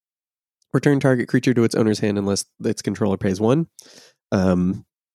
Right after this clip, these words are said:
so they just kept bouncing their Kozilek at the end of someone's turn and casting it again to get a bunch of cards. So,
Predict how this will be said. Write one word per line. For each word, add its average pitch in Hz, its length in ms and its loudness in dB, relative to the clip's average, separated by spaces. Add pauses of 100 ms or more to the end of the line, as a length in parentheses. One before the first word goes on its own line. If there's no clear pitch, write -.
so 104 360 4
they 107 140 4
just 110 180 -2
kept 113 200 0
bouncing 101 720 0 (260)
their 98 160 2
Kozilek 101 800 0
at 117 100 -4
the 117 120 2
end 107 120 2
of 104 60 -2
someone's 110 320 0
turn 110 320 2
and 98 220 -4 (540)
casting 104 360 0
it 104 100 2
again 107 260 2
to 104 60 0
get 101 140 0
a - 20 2
bunch 101 160 0
of - 60 -18
cards. 107 520 0
So, 95 420 0